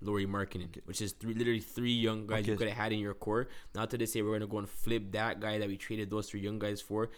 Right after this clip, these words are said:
Speaker 1: to get Eric Gordon, who's past his prime, and four draft picks late in the draft that maybe might not
Speaker 2: I'm not
Speaker 1: pan
Speaker 2: even
Speaker 1: out to
Speaker 2: looking
Speaker 1: those
Speaker 2: at that.
Speaker 1: guys.
Speaker 2: I'm looking at what I
Speaker 1: Like,
Speaker 2: have.
Speaker 1: and
Speaker 2: Look
Speaker 1: now it's like, okay, well,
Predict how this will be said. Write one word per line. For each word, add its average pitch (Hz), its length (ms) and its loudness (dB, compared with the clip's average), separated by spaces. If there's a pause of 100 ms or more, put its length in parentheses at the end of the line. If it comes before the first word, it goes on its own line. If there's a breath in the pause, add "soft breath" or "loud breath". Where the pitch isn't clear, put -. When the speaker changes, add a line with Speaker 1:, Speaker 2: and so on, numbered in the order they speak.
(160 loud breath)
Speaker 1:
to 107 100 -4
get 101 240 2 (220 loud breath)
Eric 104 300 0
Gordon, 107 260 0
who's 101 140 -2
past 107 420 6
his 95 120 -6
prime, 104 420 0 (240 loud breath)
and 95 120 -4
four 110 280 0
draft 104 340 0
picks 104 240 -4
late 101 160 -2
in 101 60 -2
the - 0 -
draft 104 260 -2
that 95 140 -4
maybe 104 300 -2
might 107 260 -2
not 104 80 0
Speaker 2:
I'm 107 60 4
not 127 80 8
Speaker 1:
pan - 40 12
Speaker 2:
even 131 80 12
Speaker 1:
out 110 60 8
to 113 140 8
Speaker 2:
looking 110 180 4
Speaker 1:
those 104 60 8
Speaker 2:
at 95 80 4
that. 107 40 8
Speaker 1:
guys. 113 120 12
Speaker 2:
I'm 123 40 12
looking 127 260 8
at 110 60 8
what 110 140 8
I - 20 6
Speaker 1:
Like, 117 140 4
Speaker 2:
have. 107 220 6
Speaker 1:
and 98 100 -2
Speaker 2:
Look 113 80 2
Speaker 1:
now 117 160 2
it's 113 160 -2
like, 107 220 2
okay, 104 400 -2 (200 loud breath)
well, 101 380 0